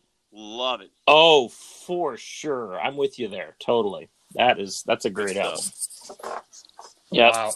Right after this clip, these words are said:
Speaker 3: Well, and then
Speaker 2: Yeah, that's the, um, that, there was so many. That was, so Dave, that was your grade nine year? Is that right?
Speaker 1: Uh, let's see, eighty-five, ten. Ten year. No, no, no, no.
Speaker 2: Ten.
Speaker 1: You're right. Yeah, grade nine.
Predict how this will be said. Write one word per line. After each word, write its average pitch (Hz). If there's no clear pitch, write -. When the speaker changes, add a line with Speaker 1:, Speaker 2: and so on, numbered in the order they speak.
Speaker 3:
Well, 160
and 151
then 180
Speaker 2:
Yeah, 175
that's 233
the, 196
um, 151
that, 185
there 233
was 165
so 175
many. 147
That 170
was, 170
so 196
Dave, 202
that 208
was 156
your 160
grade 165
nine 180
year? 285
Is 226
that 202
right? 262
Speaker 1:
Uh, 127
let's 123
see, -
eighty-five, 131
ten. 123
Ten 131
year. 90
No, 170
no, 180
no, 170
no. 143
Speaker 2:
Ten. 131
Speaker 1:
You're 170
right. 123
Yeah, 139
grade 143
nine. 113